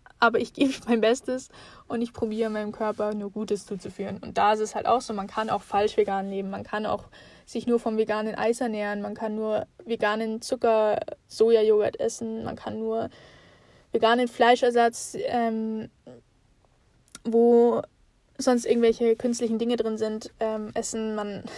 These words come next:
man kann sich natürlich auch schlecht vegan ernähren. Ich sag nicht, dass wenn ihr jetzt vegan werdet, dass ihr dann automatisch ges-, gesünder seid. Ihr seid schon mal ein Stück gesünder, als wenn ihr Fleisch oder tierische Produkte isst.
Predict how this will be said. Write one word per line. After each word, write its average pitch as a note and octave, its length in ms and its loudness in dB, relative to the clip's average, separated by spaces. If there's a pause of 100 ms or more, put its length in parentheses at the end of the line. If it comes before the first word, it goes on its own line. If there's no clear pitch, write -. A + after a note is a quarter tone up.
(160)
man A#3+ 120 -4
kann C4 220 -2
sich C#4+ 140 -4
natürlich B3 340 -2
auch A3 80 0
schlecht - 340 -2
vegan F#3+ 260 -4
ernähren. F#3+ 300 -8
Ich A3 120 -10
sag A#3 200 -4
nicht, C4+ 200 -6
dass A#3 140 -2
wenn G#3+ 140 -4
ihr G#3+ 60 -6
jetzt G#3 220 -4
vegan A3+ 360 -2
werdet, G3+ 260 0
dass G3+ 160 -2
ihr B3+ 80 -2
dann G3+ 120 -8
automatisch G#3+ 560 -6
ges-, G3+ 340 -10
gesünder A3+ 340 -2
seid. F#3+ 200 -6
Ihr - 60 -14
seid G#3 240 -2
schon A3 100 -6
mal G3+ 160 -8 (280)
ein - 40 -16
Stück - 260 2
gesünder, A3+ 400 0
als - 220 -4
wenn G#3 120 -4
ihr G3+ 100 -6
Fleisch G3+ 360 -2
oder G#3 160 -4
tierische A3+ 360 -4
Produkte C#4+ 420 -4
isst. - 280 -4